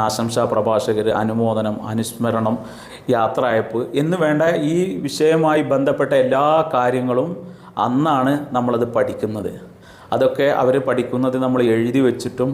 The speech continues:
അല്ലാതെയൊക്കെ പരമാവധി നമ്മളത് അത്യാവശ്യം വേണ്ടത് പഠിച്ചെടുത്തു.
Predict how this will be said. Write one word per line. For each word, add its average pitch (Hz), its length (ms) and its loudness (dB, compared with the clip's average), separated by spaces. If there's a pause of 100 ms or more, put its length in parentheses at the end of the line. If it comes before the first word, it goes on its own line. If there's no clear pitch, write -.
(160)
അല്ലാതെയൊക്കെ 120 760 2 (500)
പരമാവധി 175 640 2 (960)
നമ്മളത് 160 320 2 (560)
അത്യാവശ്യം 185 580 2
വേണ്ടത് 156 300 0
പഠിച്ചെടുത്തു. 120 480 -6